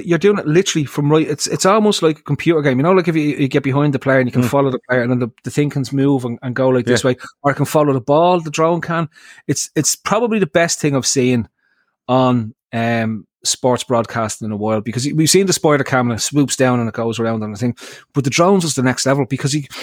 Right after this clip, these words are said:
Speaker 1: you could have two or three drones on the pitch at any one time. So you could have this, you could actually have the drone following certain players. Do you know what I mean?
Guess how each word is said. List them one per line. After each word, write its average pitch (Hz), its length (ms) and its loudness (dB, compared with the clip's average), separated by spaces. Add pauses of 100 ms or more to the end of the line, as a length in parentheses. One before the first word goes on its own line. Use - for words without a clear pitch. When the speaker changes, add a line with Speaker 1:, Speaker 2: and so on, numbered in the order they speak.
(360)
Speaker 1:
you 180 120 4
could 170 160 2
have 185 160 0
two - 180 2
or 185 60 4
three 160 240 2
drones 139 260 2
on 135 80 0
the 120 60 -2
pitch - 240 -4
at 135 60 -4
any 127 120 2
one 120 140 -2
time. 151 220 0
So 143 100 0
you 139 80 0
could 143 140 -2
have 190 260 -2
this, 170 200 -2 (360)
you 147 80 -2
could 175 100 2
actually 196 240 0
have 160 160 0
the 147 80 -2
drone 139 360 2
following 131 340 0
certain 120 260 -2
players. 143 380 -6 (320)
Do - 80 -10
you 135 40 -4
know 147 60 0
what 156 60 -2
I 165 40 -2
mean? 175 180 2